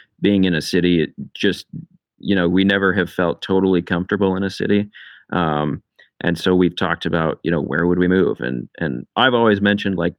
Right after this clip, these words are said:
Delta Junction, like, that'd be a cool place. There's, it's got, you know, a, a pretty nice community feel, and it's also, you know, the biggest farming area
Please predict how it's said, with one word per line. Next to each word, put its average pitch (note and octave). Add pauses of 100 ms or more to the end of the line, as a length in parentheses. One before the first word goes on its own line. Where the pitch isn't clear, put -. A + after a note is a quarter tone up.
(300)
Delta F2
Junction, G2
like, D2
that'd F2
be F2
a F2
cool F2
place. E2+
There's, - (400)
it's F#2+
got, F2 (100)
you F#2
know, D#2
a, C#2
a D2+
pretty E2+
nice D2+
community E2+
feel, E2+
and D2+
it's D2
also, D#2+ (240)
you E2
know, C#2+
the E2
biggest D#2+
farming D#2+
area E2